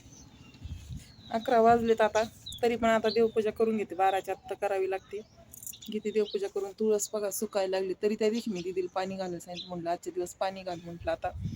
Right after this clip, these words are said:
मला धावपळीने काय जमाना म्हटलं आणि देवपूजा तर राहूनच गेलेली. तशी भैया पण करत असतो बरं का देवपूजा, पण आता त्याला सांगितलं तरच करणार, बिना सांगितल्याचं कधीच ते देवपूजा करणार नाही.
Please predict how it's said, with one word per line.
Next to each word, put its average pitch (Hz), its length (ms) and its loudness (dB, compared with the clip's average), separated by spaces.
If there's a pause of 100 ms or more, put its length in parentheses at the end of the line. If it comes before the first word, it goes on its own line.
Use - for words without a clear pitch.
(380)
मला 196 160 2
धावपळीने 185 480 2
काय 190 160 0
जमाना 208 420 -2
म्हटलं 185 320 -8
आणि 190 160 -8
देवपूजा 208 460 0
तर 202 80 -2
राहूनच 202 340 0
गेलेली. 175 420 -6 (1700)
तशी 262 140 4
भैया 254 300 8
पण 269 200 6
करत 277 240 4
असतो 269 220 4
बरं 220 120 4
का 226 120 4
देवपूजा, 220 440 4 (220)
पण 208 120 0
आता 208 140 2
त्याला 226 260 6
सांगितलं 254 640 6
तरच 269 220 6
करणार, 202 380 6 (640)
बिना 226 240 4
सांगितल्याचं 220 580 2
कधीच 226 320 -2
ते 233 80 2
देवपूजा 208 460 0
करणार 180 320 -2
नाही. 160 140 -6